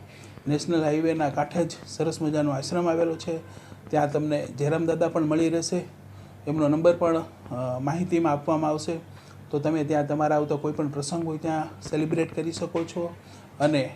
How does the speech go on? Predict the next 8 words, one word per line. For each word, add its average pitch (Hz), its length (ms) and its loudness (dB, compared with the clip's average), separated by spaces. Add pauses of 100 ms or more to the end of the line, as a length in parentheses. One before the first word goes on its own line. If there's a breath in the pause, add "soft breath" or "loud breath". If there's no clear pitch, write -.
(220)
આપણી 151 260 -2
જે 147 120 0
સામાજિક 180 500 6
જવાબદારી 160 580 4
છે 139 220 -8 (520 loud breath)
એની 143 220 2 (360)
પૂરી 160 220 4
કરવા 156 380 0